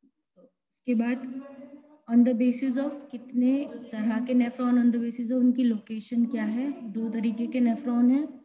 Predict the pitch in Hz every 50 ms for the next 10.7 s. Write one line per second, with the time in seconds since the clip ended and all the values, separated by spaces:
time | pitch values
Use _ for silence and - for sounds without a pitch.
0 | _ _ _ _ _ _ _ _ _ _ _ 233 233 233 - - - 240 240 214
1 | 233 226 220 220 220 220 226 233 240 - - - - 214 208 196 233 226 208 -
2 | - 247 233 233 226 214 196 226 220 226 226 226 285 359 - - - 220 214 233
3 | 302 427 480 - - - - _ _ _ _ _ _ _ _ _ 571 _ 554 _
4 | 587 554 554 539 539 523 _ _ _ _ _ _ _ _ _ _ _ _ _ _
5 | _ _ _ 254 254 _ 254 262 254 _ 240 _ _ _ _ _ _ _ _ _
6 | _ _ _ _ - _ _ - 202 - 240 233 - - - 277 254 247 247 226
7 | 208 233 233 233 240 330 392 - - 254 220 214 - 208 - - 165 151 - -
8 | - - 226 208 196 269 277 285 294 285 - - 240 240 240 240 233 220 233 233
9 | 233 226 226 - - - - 262 277 285 277 262 254 262 262 262 254 247 262 262
10 | 247 - 262 233 233 226 226 220 - - - 254 262 269